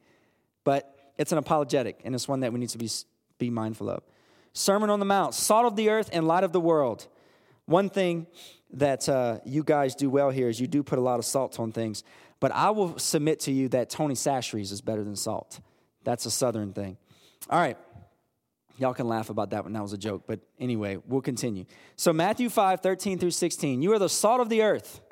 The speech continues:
But if the salt should lose its taste, how can it be made salty? It's no longer good for anything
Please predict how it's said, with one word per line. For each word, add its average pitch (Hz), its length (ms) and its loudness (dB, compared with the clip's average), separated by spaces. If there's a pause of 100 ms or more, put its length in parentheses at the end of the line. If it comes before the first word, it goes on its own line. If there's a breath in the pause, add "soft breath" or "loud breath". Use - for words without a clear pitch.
(460 loud breath)
But 160 80 6
if 185 100 4
the 180 100 0
salt 214 380 4
should 180 220 0
lose 202 240 2
its - 160 -4
taste, 196 400 0
how 185 260 0
can 196 220 -4
it 165 100 -2
be 175 140 0
made 165 340 2
salty? 156 680 -2 (300 soft breath)
It's 127 180 0
no 147 100 2
longer 151 260 2
good 151 180 2
for 151 100 -6
anything 196 520 -2